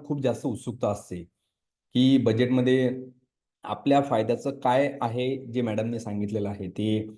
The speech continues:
टॅक्सेशनच्या बद्दल असो की स्टॉक मार्केटच्या बद्दल असो. आजच्या या व्हिडिओमध्ये मी तुम्हाला, अं,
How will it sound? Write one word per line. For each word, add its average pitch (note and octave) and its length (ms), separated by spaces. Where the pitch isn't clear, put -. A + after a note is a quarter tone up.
टॅक्सेशनच्या B2+ 560
बद्दल D3 260
असो A#3+ 300
की A#3 120
स्टॉक D#3+ 260
मार्केटच्या A#2+ 420
बद्दल G2+ 340
असो. G2 340
आजच्या F3 300
या F#3 60
व्हिडिओमध्ये C3+ 560
मी C3 120
तुम्हाला, C3 360
अं, A#2 320